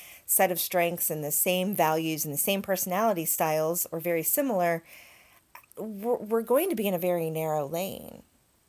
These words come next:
It's that diversity in all sorts of areas that gives us that different perspective that allows us to, to really advance. Um,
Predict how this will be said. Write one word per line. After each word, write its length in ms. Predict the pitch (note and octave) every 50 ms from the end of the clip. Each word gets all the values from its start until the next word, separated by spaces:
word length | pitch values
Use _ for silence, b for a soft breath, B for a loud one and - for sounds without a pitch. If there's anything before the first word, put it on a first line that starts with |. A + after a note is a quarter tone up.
| _ _ _
It's 260 | G#3+ A3+ A3 - -
that 380 | - G3+ F#3 F3+ F3 E3+ - - _ _ _
diversity 1000 | _ F#3+ F3 F3 D#3+ F3 F#3+ B3 D#4 D#4 - - F#3+ - C3+ A2+ E3 A3+ B3 - _ _ _ -
in 140 | D#3+ D3+ - -
all 280 | - F#3 G#3+ B3 C4+ C4+
sorts 460 | - - - A3+ C#4+ E4 E4 - -
of 300 | F3 C3 B2+ D3+ - - -
areas 720 | D#3 C3+ - - - - - - - D3+ E3+ - - - - _ _ _
that 160 | - - - E3+
gives 220 | - F#3+ F3+ G3+
us 100 | G#3+ G#3
that 180 | - A3 - -
different 300 | - E3 - D#3+ - -
perspective 720 | - D#3 D3+ - - - C3 - - - D3+ C#3+ C#3+ - B B B B B B B B B B B B B B B _ - F3
that 220 | E3+ F#3+ F3+ F3+
allows 500 | F3 E3+ D#3+ E3+ D#3 E3+ F#3+ G3 G3+ E3+
us 360 | E3+ D#3 D#3+ - - - -
to, 640 | - - - - E3+ D#3+ D#3 D3+ D3+ D3+ D3+ D#3 D#3 _ _ _ _ _ _ _ -
to 160 | - - G3
really 380 | F3 D#3+ F3 E3+ E3+ E3 D#3
advance. 640 | D#3 D#3 D#3 D#3+ D3 B2+ G2 F#2+ - - - - - b b b b b b b b _ _ _
Um, 340 | F#3+ F3+ D#3 B2+ F#3+ F3+